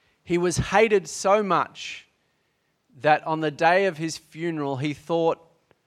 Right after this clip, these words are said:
"People are gonna rejoice, not mourn, on the day of my funeral." So what he planned was a mass execution of people in the city so that on the day of his funeral,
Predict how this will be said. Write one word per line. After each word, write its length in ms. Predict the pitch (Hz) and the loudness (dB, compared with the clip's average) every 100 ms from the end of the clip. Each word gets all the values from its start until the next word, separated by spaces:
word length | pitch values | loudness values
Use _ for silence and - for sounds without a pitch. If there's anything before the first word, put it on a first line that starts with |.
| _ _ _ _ | _ _ _ _
"People 320 | - 208 196 | -8 -4 -2
are 60 | 170 | 0
gonna 220 | 156 156 | 0 -2
rejoice, 1000 | 139 135 113 117 160 151 135 - - - - _ | -4 -6 -6 0 2 2 -2 -10 -12 -14 -20 _
not 320 | 131 143 - | -4 -4 -4
mourn, 560 | 135 147 160 147 107 101 | -6 -2 0 0 -4 -8
on 120 | 117 | -10
the 80 | 120 | -4
day 200 | 123 123 | -2 -2
of 60 | |
my 180 | 120 120 | -4 -8
funeral." 520 | 117 - 127 113 101 | -8 -12 -10 -10 -12
So 220 | 101 151 147 | -6 -2 0
what 240 | 165 180 | 0 0
he 140 | 151 151 | -4 -10
planned 880 | - - 208 220 139 113 143 - - _ _ _ _ _ _ _ _ | -12 -8 -2 0 0 -2 -8 -14 -20 _ _ _ _ _ _ _ _
was 580 | 135 151 151 151 - - - - | 0 4 6 4 -2 -10 -10 -4
a 100 | 143 | -4
mass 560 | 147 156 190 196 - - | -2 0 0 -2 -8 -10
execution 1000 | 170 - 151 - 185 185 135 110 113 131 _ _ _ | -10 -10 -14 -10 -10 -8 -8 -10 -12 -20 _ _ _
of 260 | 127 131 - | -4 -4 -6
people 380 | 165 156 160 139 | -12 -8 -8 -6
in 180 | 151 151 | -6 -6
the 100 | 135 | -6
city 480 | - 208 160 120 | -8 -10 -10 -12
so 260 | 123 - 135 | -12 -6 -6
that 180 | 131 - | -6 -8
on 220 | 143 151 | -8 -6
the 100 | 135 | -8
day 440 | 117 139 147 151 110 | -4 -2 0 -2 -6
of 240 | 131 120 | -8 -8
his 400 | - 127 - - _ _ _ _ | -12 -12 -14 -18 _ _ _ _
funeral, 680 | _ - 180 180 113 110 | _ -14 -10 -8 -8 -10